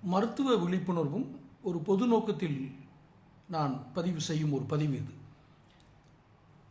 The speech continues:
இந்த பதிவில் யாரையும் நான் நியாயப்படுத்தவில்லை, யாருடைய குற்றங்களையும் ஜஸ்டிஃபை பண்றது என் நோக்கம் அல்ல.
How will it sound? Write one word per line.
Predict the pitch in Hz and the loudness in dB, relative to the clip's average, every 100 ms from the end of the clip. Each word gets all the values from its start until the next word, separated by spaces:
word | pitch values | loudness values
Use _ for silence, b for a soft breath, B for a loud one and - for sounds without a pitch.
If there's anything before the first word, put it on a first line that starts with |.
| - - - | -20 -20 -6
இந்த | 226 208 | 2 4
பதிவில் | 202 214 285 269 | 4 2 2 2
யாரையும் | 196 175 202 202 185 | 4 4 4 4 2
நான் | 156 | 4
நியாயப்படுத்தவில்லை, | 143 151 208 202 156 151 139 143 262 294 - - | 4 4 2 0 -2 -2 -2 -2 -4 -6 -12 -6
யாருடைய | 156 160 208 196 185 | 4 4 4 2 0
குற்றங்களையும் | 151 170 214 214 185 190 262 - - 131 | 0 0 2 2 2 2 0 -4 -10 -2
ஜஸ்டிஃபை | 170 185 - 277 277 | 0 0 -2 -2 -2
பண்றது | 208 175 180 | -2 -2 -2
என் | 180 139 | -2 -2
நோக்கம் | 139 139 | -4 -6
அல்ல. | 127 147 | -6 -6